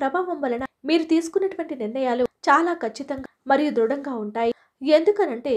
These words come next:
పసుపు రంగు అనగానే గణపతికి సంబంధించినవిగా చెప్తారు.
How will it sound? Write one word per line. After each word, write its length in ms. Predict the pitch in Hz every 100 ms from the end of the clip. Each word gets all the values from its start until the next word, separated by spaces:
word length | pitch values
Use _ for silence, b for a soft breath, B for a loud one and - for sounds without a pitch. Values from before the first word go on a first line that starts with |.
| - -
పసుపు 300 | 277 277 - 196
రంగు 200 | 349 302 220
అనగానే 440 | 226 247 240 233 226 b b - 277
గణపతికి 540 | 285 339 349 320 277 208 _ -
సంబంధించినవిగా 720 | 277 320 339 330 - 285 269 262
చెప్తారు. 400 | 240 - 233 226